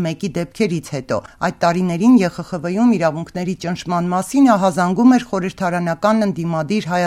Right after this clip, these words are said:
ազգային կոնգրեսը։ Նախկին պատգամավոր Արամ Մանուկյանը, սակայն, տրամագծորեն այլ կարծիք ունի, կարծում է, որ երկու հազար ութի և այսօրվա իրավիճակներն ընդհանրապես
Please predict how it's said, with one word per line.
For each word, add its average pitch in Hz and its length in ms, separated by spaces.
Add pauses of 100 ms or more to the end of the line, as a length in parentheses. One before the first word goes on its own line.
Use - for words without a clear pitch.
ազգային 180 400
կոնգրեսը։ 190 500 (220)
Նախկին 262 400
պատգամավոր 220 800
Արամ 202 240
Մանուկյանը, 196 680
սակայն, 247 460
տրամագծորեն 208 920
այլ 190 140 (120)
կարծիք 185 440
ունի, 160 200
կարծում 208 400
է, 196 100
որ 151 200
երկու 170 300
հազար 160 400
ութի 277 200 (100)
և 220 160 (180)
այսօրվա 220 480 (160)
իրավիճակներն 170 840
ընդհանրապես 165 640